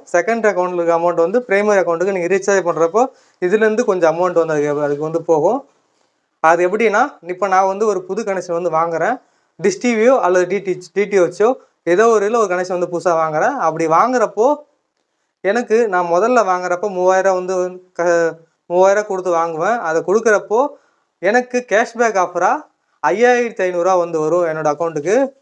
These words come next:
அது பாதி பாதியா மாறி மாறி வரும். அது எப்படின்னா, என்னோட பிரைமரி அக்கௌண்ட்டுக்கு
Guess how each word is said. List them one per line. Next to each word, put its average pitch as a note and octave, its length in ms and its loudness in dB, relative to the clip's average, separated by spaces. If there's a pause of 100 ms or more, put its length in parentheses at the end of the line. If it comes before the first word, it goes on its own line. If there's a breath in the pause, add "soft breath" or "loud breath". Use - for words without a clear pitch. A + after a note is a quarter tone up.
(580)
அது G3+ 120 2 (120)
பாதி G3 300 4
பாதியா G#3 260 0
மாறி F3+ 320 0
மாறி F3 240 -4
வரும். G3 240 -4 (420 soft breath)
அது E3+ 100 0 (100)
எப்படின்னா, G#3+ 300 0 (200)
என்னோட F3 180 0 (140)
பிரைமரி A3+ 400 2
அக்கௌண்ட்டுக்கு F#3 400 -2